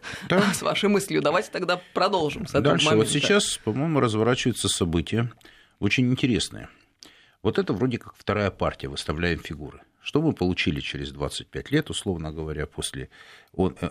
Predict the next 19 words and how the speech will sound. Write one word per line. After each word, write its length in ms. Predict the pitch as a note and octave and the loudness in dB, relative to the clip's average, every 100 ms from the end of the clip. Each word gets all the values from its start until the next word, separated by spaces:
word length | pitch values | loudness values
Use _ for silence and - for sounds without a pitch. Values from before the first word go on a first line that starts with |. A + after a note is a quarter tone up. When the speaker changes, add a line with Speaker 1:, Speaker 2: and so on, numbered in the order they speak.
| - | -2
Speaker 1:
энных 320 | F2 D#2 D#2+ | 0 0 0
событий, 540 | - F2+ F3 - B2 - - _ _ _ _ - - | 0 2 0 0 -6 -8 -20 _ _ _ _ -12 -10
то 140 | - F2+ | -6 -6
есть, 80 | F2 | -2
ну, 260 | F2+ G2+ _ _ | 0 0 _ _
уже 180 | - D#2 | -8 -2
можно 260 | E2 D2+ D2 | 0 0 -4
сказать, 320 | - D2+ D2+ | -4 -4 -4
почти 320 | - - D3+ - | -8 -6 -8 -4
через 260 | - - - | -4 -4 0
тридцать 360 | C3 C#3 - A#2 | 0 0 -6 -6
лет. 260 | G#2+ - _ - - - - - | -8 -10 _ -20 -20 -20 -20 -2
Вот. 440 | F#2+ G#2 F#2 - - | 2 4 4 -2 -10
Что 320 | - - - D3+ | -6 -2 2 2
мы 180 | A#2+ | 4
имеем 400 | A2 D#2+ C#2+ A#1 - _ | 4 4 0 -4 -14 _
на 100 | D2 | -12
постсоветском 640 | - F2+ - E2 E2+ - | -4 -2 0 0 -2 -6
пространстве? 680 | C#2+ - - - - - - | -6 -6 -6 -8 -12 -14 -16